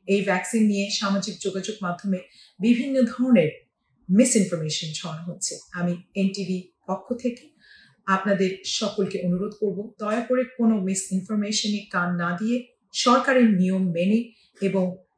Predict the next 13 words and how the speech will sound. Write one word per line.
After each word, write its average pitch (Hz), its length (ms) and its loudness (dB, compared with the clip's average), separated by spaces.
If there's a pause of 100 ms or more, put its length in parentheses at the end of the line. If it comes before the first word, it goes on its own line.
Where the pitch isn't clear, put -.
(140)
National 214 560 4
Health 240 240 0
সার্ভিসের 180 460 0 (400)
কথা 196 260 -2 (240)
মেনে 175 220 0 (200)
আপনারা 170 280 -8 (160)
এই 185 80 -4 (100)
টিকা 202 280 -2 (360)
কার্যক্রম 196 560 0 (760)
প্রক্রিয়ায় 214 520 0 (420)
সক্রিয় 226 580 2
ভূমিকা 170 320 -2
পালন 151 260 -4